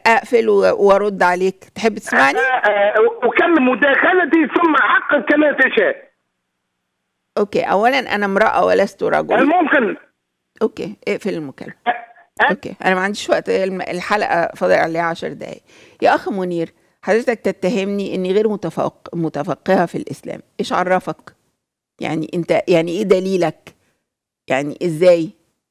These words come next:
Speaker 1: حضرتك بتقول كده ليه؟ إيه اللي أنا قلته غلط؟ أنا جبت لك حديث غلط؟ أنا دلوقتي بجيب لك شيوخك بيحطوا الأحاديث ال-،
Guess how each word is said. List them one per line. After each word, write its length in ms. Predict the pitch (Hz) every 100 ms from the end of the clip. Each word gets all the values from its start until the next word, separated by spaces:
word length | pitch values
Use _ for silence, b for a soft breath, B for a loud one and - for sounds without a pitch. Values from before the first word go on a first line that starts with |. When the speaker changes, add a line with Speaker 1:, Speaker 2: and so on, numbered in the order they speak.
| _ _ _ -
Speaker 1:
حضرتك 420 | - 156 185 180
بتقول 340 | 170 - 170 165
كده 260 | 175 170
ليه؟ 240 | 170 170 165 _ _ _ _ _ -
إيه 60 | 208
اللي 140 | 208
أنا 120 | 214
قلته 380 | - 240 233 240
غلط؟ 760 | 180 160 202 175 151 _ - _ _ _
أنا 120 | - 185
جبت 220 | 170 240
لك 160 | 214
حديث 420 | - 175 175 233 247
غلط؟ 580 | 302 294 466 _ - _ _ _ _ _ _ _ _ _ -
أنا 180 | 208 214
دلوقتي 360 | 202 262 277 240
بجيب 340 | 208 254 285
لك 160 | 208 -
شيوخك 720 | - 233 285 - 359 - - 170
بيحطوا 540 | 190 - 311 - 180
الأحاديث 720 | - - 220 208 269 233 - -
ال-، 280 | 202 190